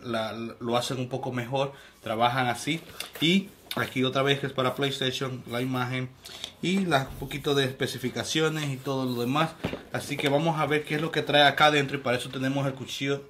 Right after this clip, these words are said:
asesino que tenemos por aquí. Y como todos saben, este, los unboxing así son, no me vaya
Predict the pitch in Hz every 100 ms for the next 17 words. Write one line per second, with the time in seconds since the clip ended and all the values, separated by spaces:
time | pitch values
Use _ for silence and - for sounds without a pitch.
0 | - 123 - 117 - 151 135 123 - -
1 | - - - - - _ - - - -
2 | - - - - - - - 135 147 135
3 | 127 131 127 156 151 135 135 - - -
4 | - - - - - - - - - -
5 | 127 127 127 123 143 143 156 143 143 131
6 | - 127 120 - - - - 123 123 -
7 | 131 143 139 - - 127 143 139 135 120
8 | 123 127 131 127